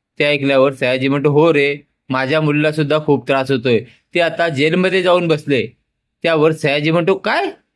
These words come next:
तुझी मुलगी? आणि जेलमध्ये कधी गेली, काय झालं?" त्यावर आता महिपत सांगू लागतो, "काय सांगू मित्रा, अरे, तो मधुकर पाटील नावाचा म्हातारा आहे, अरे, त्याच्यामुळे." तो म्हणतो, "तो कोण एवढा लागून गेला तुझ्या मुलीला जेलमध्ये टाकण्यासाठी?"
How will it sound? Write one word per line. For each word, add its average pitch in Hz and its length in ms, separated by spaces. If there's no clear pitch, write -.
तुझी 202 220
मुलगी? 269 520
आणि 180 180
जेलमध्ये 226 720
कधी 185 240
गेली, 208 320
काय 170 220
झालं?" 151 340
त्यावर 127 440
आता 120 280
महिपत 117 320
सांगू 127 320
लागतो, 123 500
"काय 147 180
सांगू 147 300
मित्रा, 131 480
अरे, 147 220
तो 147 260
मधुकर 156 540
पाटील 160 380
नावाचा 156 420
म्हातारा 135 400
आहे, 104 180
अरे, 123 200
त्याच्यामुळे." 139 600
तो 170 80
म्हणतो, 185 220
"तो 240 220
कोण 269 180
एवढा 226 220
लागून 190 280
गेला 170 280
तुझ्या 160 360
मुलीला 190 260
जेलमध्ये 180 420
टाकण्यासाठी?" 165 720